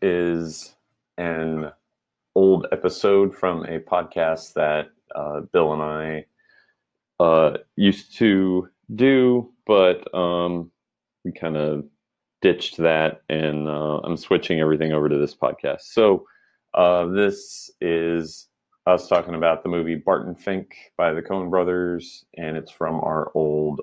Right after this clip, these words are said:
um, podcast we had that we called, uh, the Eleventh Street Telegram. So, um, it's from a few years ago, so enjoy.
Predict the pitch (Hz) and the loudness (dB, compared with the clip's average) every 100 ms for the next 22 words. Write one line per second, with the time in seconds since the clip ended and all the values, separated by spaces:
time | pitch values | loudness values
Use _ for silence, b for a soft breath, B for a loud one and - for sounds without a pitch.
0 | - 78 76 76 76 _ _ _ - 80 | -12 -10 -8 -10 -14 _ _ _ -2 0
1 | 78 76 - 78 73 76 76 73 - - | 2 0 0 -4 0 0 0 -2 -6 -4
2 | 80 78 73 - 78 76 76 - _ _ | -2 -2 -2 0 4 4 2 -4 _ _
3 | _ - _ _ _ _ - 80 80 73 | _ -20 _ _ _ _ -4 0 0 -2
4 | 87 85 87 85 85 80 80 76 - - | 0 0 2 2 4 2 0 -6 -10 -16
5 | - - 85 80 80 _ 85 78 76 73 | -16 -8 -4 -4 -6 _ -4 -2 -2 -4
6 | 71 71 73 _ - - 85 76 76 73 | -8 -12 -18 _ -20 -4 0 2 0 -4
7 | _ - 80 78 78 80 78 - - - | _ -6 -6 -4 -6 -8 -8 -12 -6 -4
8 | 90 78 - 101 90 90 85 85 82 82 | -2 -4 0 2 4 2 2 2 4 2
9 | 80 - 90 82 82 - 90 85 85 85 | 0 0 2 2 0 -2 -4 -4 -4 0
10 | 95 85 78 76 69 | 2 4 4 2 -2